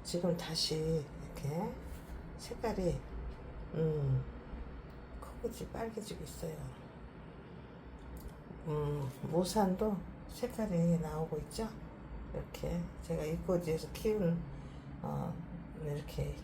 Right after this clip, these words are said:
예쁘게 대품이 되었어요. 맥도가리도 이렇게, 얘는 미니, 미니벨도 엄청, 어,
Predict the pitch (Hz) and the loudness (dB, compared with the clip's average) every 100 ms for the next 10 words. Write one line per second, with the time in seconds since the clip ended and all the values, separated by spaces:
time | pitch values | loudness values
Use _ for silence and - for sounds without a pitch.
0 | - 165 170 170 151 135 - - - - | -2 0 2 0 2 0 -2 -8 -10 -12
1 | - - 175 - 190 165 160 160 156 - | -10 -4 -2 2 6 6 6 2 0 0
2 | 151 147 143 135 139 - - - - - | 0 0 -2 -4 -4 -6 -8 -8 -10 -8
3 | - - - - - - - - 170 170 | -8 -6 -6 -6 -6 -8 -8 -2 2 4
4 | - 175 170 156 151 202 226 240 - - | 6 8 8 6 0 2 2 0 -8 -10
5 | - - - - - - - - - - | -10 -10 -8 -8 -8 -8 -8 -10 -10 -10
6 | - - - - - - - - - - | -10 -10 -10 -10 -10 -10 -10 -10 -10 -4
7 | - 160 170 208 220 180 170 - - - | 4 6 8 6 4 2 0 -2 -8 -6
8 | - - 180 165 175 175 165 156 - - | -6 0 8 12 12 12 12 10 0 -6
9 | - - - - - - - 180 185 180 | -8 -8 -8 -8 -8 -4 6 6 8 8
10 | 170 165 165 202 170 - - - - 165 | 10 10 10 6 4 0 -8 -8 -2 6
11 | 165 170 175 165 175 170 - - - - | 8 8 8 8 10 8 4 -6 -6 -6
12 | - - - - 147 | -8 -6 -4 0 0